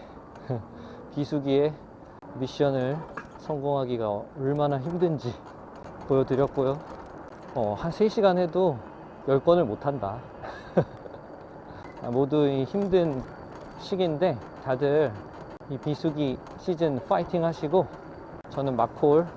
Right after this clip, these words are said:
집 쪽으로 가는 마콜 잡고 이만 들어가 보도록 하겠습니다. 지금까지 영상 시청해 주셔서 감사하고 저는 또 다음 영상에서 뵐게요.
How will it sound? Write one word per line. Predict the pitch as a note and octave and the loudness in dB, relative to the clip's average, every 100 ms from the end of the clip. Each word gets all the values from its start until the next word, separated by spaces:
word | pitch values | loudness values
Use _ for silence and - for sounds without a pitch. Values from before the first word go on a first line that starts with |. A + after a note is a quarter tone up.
| - - | -12 -8
집 | - - | -6 0
쪽으로 | D#3+ D#3 C#3+ | 4 6 6
가는 | C#3 C3+ | 4 2
마콜 | A2 - C3+ | 0 2 0
잡고 | - - - D#3+ - - - - - C3 | 0 -8 -2 -2 -2 -10 -12 -14 -8 -2
이만 | C3 B2+ A2+ - - - - - - - - | 0 0 -2 -10 -14 -14 -14 -14 -14 -16 -2
들어가 | D3+ C3 C3 | 2 4 4
보도록 | A#2+ A#2 A2+ A2 | 2 0 -2 0
하겠습니다. | D3 C#3 - A#2+ A2+ A#2+ - - - - - - - | -2 -2 -4 -6 -4 -8 -10 -14 -14 -12 -10 -8 -10
지금까지 | - D3 D#3+ C#3+ | -4 4 4 4
영상 | B2+ C3+ D3+ D#3 F3+ | 2 2 4 6 4
시청해 | - - - G3 F3 | -2 -10 0 2 2
주셔서 | C#3 C#3 C3+ | 0 -4 -2
감사하고 | A#2+ A#2+ B2 B2+ A#2+ F3+ A3+ G3+ | -2 -2 2 2 2 -2 -2 -2
저는 | C3+ B2+ A#2 | -2 -4 -4
또 | A#2 G#2 - - - - - - - - | -6 -6 -8 -12 -12 -14 -16 -16 -12 2
다음 | E3 G3+ F#3+ | 6 6 4
영상에서 | D#3+ F3 F#3 E3+ | 2 4 2 2
뵐게요. | D#3 E3 - F3+ F3 E3+ E3+ E3 | 4 4 6 4 6 4 2 -2